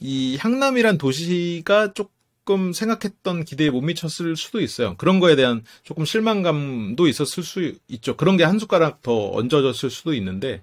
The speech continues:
그리고 이렇게 방송으로 봤던 영식의 화려함, 그런데 작년에 가부장적인 부분, 너무 작은 문제를 가지고 계속해서 반복해서 얘기하는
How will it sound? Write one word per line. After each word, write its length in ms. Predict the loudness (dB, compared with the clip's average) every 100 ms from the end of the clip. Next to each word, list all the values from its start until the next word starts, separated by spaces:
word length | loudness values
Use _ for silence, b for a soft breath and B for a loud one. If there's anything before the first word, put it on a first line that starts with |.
| _
그리고 260 | 0 2 0
이렇게 180 | 0 -6
방송으로 460 | -4 0 2 4
봤던 680 | 2 0 -2 0 0 -4 -8 -16 -4
영식의 1080 | 0 0 0 -4 -6 _ _ 0 2 2 0
화려함, 540 | 0 2 0 -2 -8 _ _ _
그런데 480 | -6 -4 -2 -4 -4 -10
작년에 1160 | -8 -2 0 0 0 0 -4 -4 -2 -2 -4 -10 _ _ _ _ _
가부장적인 680 | -6 0 0 2 0 0 -2
부분, 440 | -4 -8 -6 -8 -12 _ _ _ _
너무 360 | -4 0 0 -2
작은 320 | -6 0 2
문제를 380 | 2 2 0 0
가지고 460 | -2 -4 -6 -8 -10 -14
계속해서 340 | -10 -8 -8
반복해서 440 | -6 -6 -6 -6 -6
얘기하는 400 | -6 -8 -10